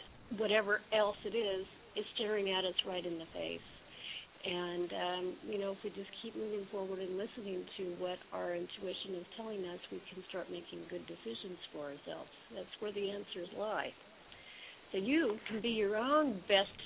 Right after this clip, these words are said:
intuition person and do what your gut tells you to do.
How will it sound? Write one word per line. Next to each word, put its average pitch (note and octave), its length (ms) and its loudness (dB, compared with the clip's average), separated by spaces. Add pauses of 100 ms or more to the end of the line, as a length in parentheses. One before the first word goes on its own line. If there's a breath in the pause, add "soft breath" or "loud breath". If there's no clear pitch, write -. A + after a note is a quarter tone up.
intuition G#3 880 0
person F#3+ 480 -2 (200)
and F#3 440 0
do G#3+ 240 2
what F#3+ 160 -2
your F3+ 240 -8
gut G3 160 -2 (120)
tells G3+ 280 -2
you D#3 60 -4
to D3+ 100 -6
do. D3+ 220 -4